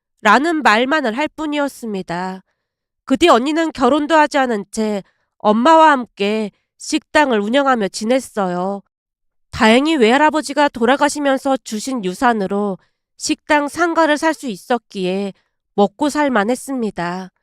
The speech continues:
그렇게 우리 가족은 나름 풍족하게 잘 살고 있었어요. 제가 결혼할 때 시댁에서 집도 하나 해주셨기에 우리도 맞벌이를 하면서 잘 살고 있었거든요. 아버지와는 연락이 끊겼기에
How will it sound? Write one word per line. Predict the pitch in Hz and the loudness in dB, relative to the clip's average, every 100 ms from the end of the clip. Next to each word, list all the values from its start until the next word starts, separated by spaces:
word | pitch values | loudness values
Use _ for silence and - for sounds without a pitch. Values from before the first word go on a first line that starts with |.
| _ _ _ _ - | _ _ _ _ 0
그렇게 | 254 277 349 | 2 4 2
우리 | 285 247 | 2 0
가족은 | 294 220 226 285 285 254 | 0 0 0 -2 -2 2
나름 | 196 240 254 | 2 2 -2
풍족하게 | - 330 339 349 - 233 185 208 208 190 _ _ _ - | -6 -6 -4 -4 -2 -4 -2 -4 -4 -8 _ _ _ -14
잘 | - 233 233 | 0 2 2
살고 | 294 302 269 | 0 -2 -2
있었어요. | 185 - 254 - 196 170 165 185 180 _ _ _ _ _ - | -4 -4 -4 -6 -6 -4 -6 -8 -12 _ _ _ _ _ -6
제가 | 262 302 302 | 2 2 2
결혼할 | 285 233 311 302 | 0 0 2 0
때 | - 294 | -2 -6
시댁에서 | - 311 370 330 311 | -6 -4 -4 -2 -4
집도 | - - - 311 | -6 -10 -2 2
하나 | 277 277 | 2 2
해주셨기에 | 277 247 262 - 185 196 208 190 - _ _ _ | -2 -4 -8 -6 -8 -4 -4 -6 -12 _ _ _
우리도 | 214 214 320 311 | -4 0 0 2
맞벌이를 | 214 208 311 302 311 277 | 2 2 0 0 0 0
하면서 | 247 220 190 190 202 202 - _ _ _ | 0 -2 -4 -4 -4 -4 -8 _ _ _
잘 | - 214 226 | -2 0 0
살고 | - 202 - | 0 -2 -2
있었거든요. | 190 - 254 - 240 214 170 170 185 190 _ _ _ _ _ _ | -4 -2 -4 -2 -4 -4 -6 -6 -6 -10 _ _ _ _ _ _
아버지와는 | - 202 294 339 339 320 302 | 0 4 4 4 2 4 2
연락이 | 220 247 294 302 | 2 2 0 -2
끊겼기에 | 330 330 349 330 - 202 208 214 | -6 -4 -4 -4 -6 -4 -2 -2